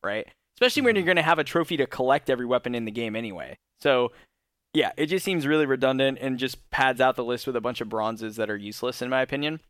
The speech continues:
Speaker 1: But, um, Skrillus, of course, somehow found some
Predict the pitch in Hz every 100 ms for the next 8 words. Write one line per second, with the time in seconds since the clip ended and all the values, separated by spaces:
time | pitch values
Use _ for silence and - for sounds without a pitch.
0 | _ _ _ - - - 185 143 - -
1 | - _ _ _ 143 143 135 127 123 127
2 | - - - 196 165 - 147 - 135 127
3 | - - - _ - 160 165 156 139 139
4 | 139 - 147 147 143 135 151 156 156 160